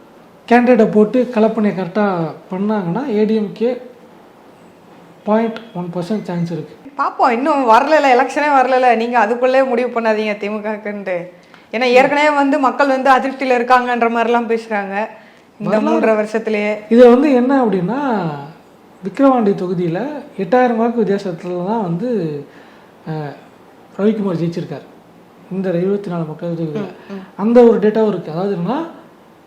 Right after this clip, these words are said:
Speaker 1: போன வாட்டி வாங்கின வி-, ட்வென்டி நைன்டீன்ல இருக்க டிஃபரன்ஸை விட எட்டு பர்சன்டேஜ் வந்து கம்மியா இருக்கு, எயிட் டைம்ஸ் கம்மியா இருக்கு. இந்த வாட்டி வந்து வெறும் த்ரீ பர்சன்ட்ல தான் ஓவராலாவே ஜெயிச்சிருக்காரு ரவிக்குமார்.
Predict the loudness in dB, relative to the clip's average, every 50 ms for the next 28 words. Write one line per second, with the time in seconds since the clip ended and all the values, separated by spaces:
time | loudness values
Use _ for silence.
0 | _ _ -8 4 4 6 6 6 4 4 2 0 0 0 -2 -2 -2 -4 -8 -16
1 | -16 -10 -8 -6 -4 -2 -2 -2 -2 -4 -6 -8 -10 -18 -20 -20 -8 -4 -2 -2
2 | -2 -2 -2 -4 -4 -6 -6 -6 -4 -4 -2 -2 -2 -2 -2 0 -2 -2 -2 -2
3 | -2 0 0 0 0 -2 -4 -8 -8 -8 -6 -6 -8 -8 -6 -6 -6 -6 -4 -2
4 | -4 -4 -4 -8 -14 -20 -20 -20 -20 -20 -20 -20 _ -10 _ -2 -2 -2 -2 -12
5 | -6 0 2 2 2 2 -2 -6 -6 -6 -4 -2 -2 0 0 -2 -4 -4 -6 -6
6 | -6 -6 -8 -8 -6 -6 -6 -6 -6 -6 -6 -8 -4 -4 -4 -4 -4 -6 -6 -4
7 | -4 -4 -4 -4 -6 -6 -8 -6 -4 -4 -2 -4 -2 -2 -2 -2 0 0 -2 -2
8 | -4 -4 -4 -2 -2 -2 -2 -4 -4 -4 -4 -4 -4 -4 -4 -2 0 0 0 0
9 | 2 0 0 0 -2 -2 -2 -4 -4 -6 -8 -8 -6 -6 -6 -4 -4 -6 -6 -6
10 | -6 -8 -8